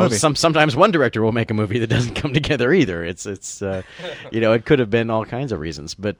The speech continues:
Speaker 2: uh, there are sections of it that I think are, are amazing. And, and there are the darker sections. The sentimental sections, whoever made them, are, are, for me, the less successful. But when it gets, like, dark and creepy and weird and, you know, and this whole sort of, you know, these are, these are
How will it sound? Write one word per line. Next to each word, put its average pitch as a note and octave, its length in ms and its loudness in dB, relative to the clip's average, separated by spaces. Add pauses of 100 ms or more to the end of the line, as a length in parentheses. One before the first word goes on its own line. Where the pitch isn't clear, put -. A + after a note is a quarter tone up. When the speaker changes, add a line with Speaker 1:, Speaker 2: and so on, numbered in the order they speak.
Speaker 2:
uh, G2+ 120 0
there G#2 120 0
are G#2 60 -2
sections A#2+ 400 -6
of F#2 160 -4
it E2 120 -10
that F2 100 -6
I F2 100 -6
think F2+ 240 -10
are, D#2+ 300 -6
are D#2+ 160 -6
amazing. D#2 560 -8
And, G#2+ 180 -4
and C#3 160 2
there C#3+ 100 6
are F#3 100 6
the A#2 80 0
darker G2 440 -2
sections. C#2 480 -10
The F2+ 80 -10
sentimental D3+ 460 0
sections, D#2+ 640 -8 (400)
whoever A#2 380 2
made F2 200 -4
them, D#2 220 -10 (480)
are, F#2 180 -2
are, F2+ 280 -2
for F2+ 140 -8
me, G2 160 -4
the D#2+ 120 -6
less F2 200 -4
successful. E2 440 -8
But D#2 140 -6
when G2 120 -2
it F#2+ 60 -8
gets, G2+ 180 -4
like, D#2 200 -6
dark F#2+ 320 0
and D#2+ 100 -10
creepy F#2 440 -6
and D#2 180 -12
weird F#2 420 -6
and, D#2+ 380 -14
you F2+ 120 -16
know, D#2 160 -14
and D#2 160 -16
this D2+ 160 -16
whole F2 140 -10
sort E2+ 220 -10
of, D2+ 200 -14
you F2 60 -8
know, D#2 100 -10
these D#2+ 200 -8
are, D#2+ 120 -8
these D#2+ 240 -10
are E2 120 -10